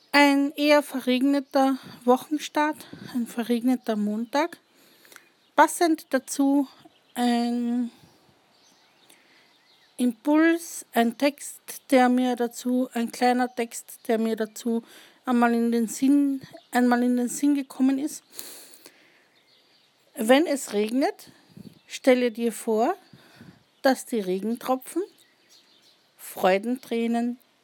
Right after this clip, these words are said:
des Himmels sind. Wenn es regnet,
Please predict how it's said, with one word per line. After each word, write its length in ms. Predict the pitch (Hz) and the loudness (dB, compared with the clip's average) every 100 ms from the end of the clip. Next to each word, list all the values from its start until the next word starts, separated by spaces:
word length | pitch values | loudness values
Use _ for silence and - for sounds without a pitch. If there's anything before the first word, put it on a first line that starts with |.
| _ _ _ _ | _ _ _ _
des 280 | 285 294 - | -2 -2 -4
Himmels 840 | - - 254 233 202 - - - - | -16 0 2 2 0 -6 -14 -14 -6
sind. 420 | 208 175 170 - - _ _ _ _ _ _ _ _ _ _ _ _ _ _ _ _ _ _ _ _ _ _ _ _ _ _ _ _ _ _ _ _ _ _ - _ - | -4 -4 -8 -16 -20 _ _ _ _ _ _ _ _ _ _ _ _ _ _ _ _ _ _ _ _ _ _ _ _ _ _ _ _ _ _ _ _ _ _ -20 _ -4
Wenn 260 | 214 214 | -2 -2
es 260 | 214 - - | -4 -12 -10
regnet, 640 | 180 190 233 269 - - | -8 -8 -6 -6 -6 -14